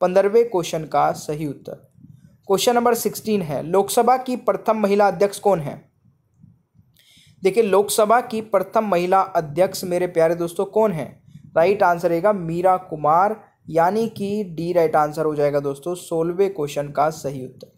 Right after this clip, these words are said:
क्वेश्चन नंबर सत्रह है, क्षेत्रफल की दृष्टि से निम्न दे-, अ, देशों का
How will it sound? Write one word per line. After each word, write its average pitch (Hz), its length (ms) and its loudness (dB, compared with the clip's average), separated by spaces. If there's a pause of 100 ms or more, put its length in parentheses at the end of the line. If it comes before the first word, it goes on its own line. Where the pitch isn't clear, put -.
(760)
क्वेश्चन 202 280 2
नंबर 208 220 2
सत्रह 202 400 2
है, 202 140 2
क्षेत्रफल 196 460 0
की 190 120 -4
दृष्टि 180 400 -2
से 196 240 0
निम्न 190 500 -4
दे-, 175 300 0
अ, 160 240 2
देशों 190 360 2
का 170 300 0